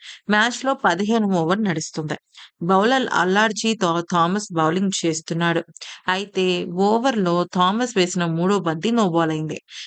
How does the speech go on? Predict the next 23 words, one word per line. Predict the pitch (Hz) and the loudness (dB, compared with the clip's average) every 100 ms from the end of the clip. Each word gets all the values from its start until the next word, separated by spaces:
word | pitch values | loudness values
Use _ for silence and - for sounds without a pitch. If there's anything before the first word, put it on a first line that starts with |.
| - | -2
దీనికి | 226 220 220 | 0 2 0
షెఫర్డ్ | - 185 - 226 180 | 0 0 0 -2 0
ఎలాంటి | 175 185 185 180 | 2 2 0 -4
పరుగులు | - 160 160 202 | -4 -6 -4 -4
చేయలేదు. | - 180 156 - - - - - | -2 -2 -2 -6 -8 -14 -20 -4
తర్వాత | 220 233 277 269 190 233 - | -2 0 -2 0 2 0 -4
ఫ్రీ | - 226 247 | -2 0 0
హిట్ | 226 240 233 151 | 0 -4 -4 -4
వైడ్‌గా | 160 180 202 220 | 2 4 4 2
వెళ్ళింది. | 190 156 156 156 165 - - - - | 2 0 -2 -4 -6 -10 -20 -20 -4
ఆ | 202 202 | -2 -2
తర్వాత | 185 170 196 226 | -4 -2 -2 -2
వేసిన | 233 202 190 190 175 | 0 0 0 0 0
బంతిని | 156 165 175 190 175 | 2 0 0 -2 -4
షెఫర్డ్ | 175 175 175 180 175 - | -2 -2 0 0 -2 -4
భారీ | 165 175 220 233 | 0 0 0 -4
సిక్సర్‌గా | 190 - 156 175 214 | -10 -8 -6 -2 0
మలిచాడు. | 196 156 180 156 - _ - - - | 0 0 -2 -4 -6 _ -20 -12 -4
అది | 165 165 170 | -4 -4 -8
కూడా | 165 165 214 | -4 -2 0
నో | 233 202 | 2 2
బాల్‌గా | 180 175 170 | 2 0 0
వెళ్ళింది. | 170 165 170 165 | -2 -2 -4 -6